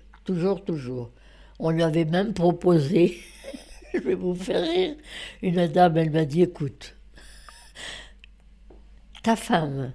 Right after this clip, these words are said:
j'avais un ou deux enfants, elle a dit : « Ta femme et tes enfants, je les accepte à la maison, à la villa, mais toi,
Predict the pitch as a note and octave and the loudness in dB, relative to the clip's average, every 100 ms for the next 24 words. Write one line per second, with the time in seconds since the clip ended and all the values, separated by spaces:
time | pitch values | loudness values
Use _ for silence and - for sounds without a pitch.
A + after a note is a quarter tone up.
0 | - - - - - - - - - C#3 | -14 -20 -20 -20 -20 -20 -20 -20 -10 -2
1 | D3+ C3+ D#3+ D#3+ - - - F#3 G3+ F#3 | 0 2 2 2 2 -6 -2 0 2 2
2 | E3 C#3 A#2+ A#2+ B2+ B2+ - - - - | 0 0 -2 -4 -6 -8 -14 -20 -12 -2
3 | G3+ F3+ D#3 - G#3 - G3+ F3 D#3 F3+ | 2 2 2 0 0 4 2 2 0 -2
4 | D3 D3+ A2+ C3 C3 B2+ - - - - | 0 0 -2 -4 -4 -6 -12 -20 -16 -4
5 | E3 D#3+ D#3 - D3 C#3 C3 B2 C3 C3+ | 0 2 2 0 -4 -2 -4 -4 -4 -6
6 | C#3 - B2+ A#2 - G2 A#2 A#2 A2+ A#2+ | -6 0 2 2 -2 -6 -4 -4 -4 2
7 | E3 F#4+ F4+ - - - - - - - | 4 2 0 -12 -20 -20 -20 -20 -20 -20
8 | - _ - - - - D3+ D#3 - E3+ | -20 _ -20 -20 -20 -10 -2 -2 0 4
9 | A3+ | 6